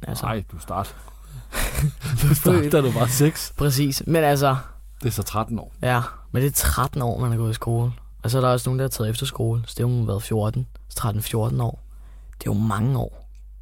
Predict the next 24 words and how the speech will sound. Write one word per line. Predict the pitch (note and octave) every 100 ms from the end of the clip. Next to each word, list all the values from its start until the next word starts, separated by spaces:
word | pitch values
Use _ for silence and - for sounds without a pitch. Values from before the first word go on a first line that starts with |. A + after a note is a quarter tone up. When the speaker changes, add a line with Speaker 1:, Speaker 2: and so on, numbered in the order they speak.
| - - - - - - - - - - -
Speaker 1:
Det |
er | C3 -
helt | C#3+ C#3
vildt. | -
Speaker 2:
Men | G2
det | G#2+
er |
jo | F#2+
det, | G2
det | -
kræver. | G#2+ G#2 C3 - - - - - - - -
Speaker 1:
Men | C3
det | A#2+
er |
Speaker 2:
Altså, | A2+
Speaker 1:
vildt, | B2 A#2+
Speaker 2:
mine | D3+
Speaker 1:
ikke? | F#3
Speaker 2:
forældre, | - G2+ - F#2+ - - - - - - - -
de | -
gik | - B2 A2+
ud | A#2+
af | -
skolen, | - G2+ G2+ A#2